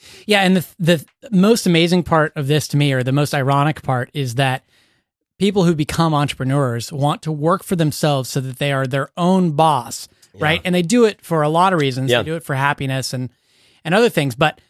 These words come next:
Speaker 1: what ends up happening is, even though we're own, our own bosses, we end up following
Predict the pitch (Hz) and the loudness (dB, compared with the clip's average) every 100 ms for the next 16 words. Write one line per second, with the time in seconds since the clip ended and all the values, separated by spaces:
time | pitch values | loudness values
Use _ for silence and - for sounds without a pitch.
0 | _ - 170 190 160 156 220 247 156 139 | _ -4 0 2 0 0 0 0 -2 0
1 | 139 135 - _ _ - 240 226 208 185 | 0 -2 -6 _ _ -2 2 4 4 4
2 | 170 175 175 175 - 180 165 165 - 165 | 4 4 2 0 -2 0 2 2 0 0
3 | 147 151 196 - 135 - _ 156 185 214 | 2 2 0 0 -2 -6 _ 2 2 4
4 | 220 - 175 185 180 156 143 | 0 2 2 4 2 2 -2